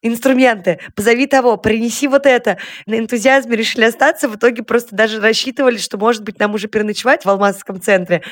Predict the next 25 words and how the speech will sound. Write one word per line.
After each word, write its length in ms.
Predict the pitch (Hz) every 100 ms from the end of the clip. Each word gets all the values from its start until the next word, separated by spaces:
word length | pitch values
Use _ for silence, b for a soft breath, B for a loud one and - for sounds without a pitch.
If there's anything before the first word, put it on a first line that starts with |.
| B -
Ладно, 300 | 202 190 170
поехали 420 | 170 190 208 208
домой, 340 | 185 190 226 269
но 80 |
это 160 | 220 220
было 160 | 208 208
смешно. 480 | - 208 - 170 B B -
Но 200 | 214 254
не 120 | 262
смешно 400 | - 247 - 277
было 200 | 240 226
пациентке 640 | 214 202 233 247 - 220
и, 40 | 202
на 120 | 196
самом 240 | 208 202
деле, 200 | 196 190
в 60 | 180
моменте 380 | 190 202 190 180
врачам, 380 | 180 180 262 311
потому 300 | - 202 208
что 260 | - 190 B B -
операция 480 | 185 202 240 -
была 200 | 208 196
абсолютно 500 | 220 - 220 220 208
жестокая, 680 | 180 175 - 269 - 233 202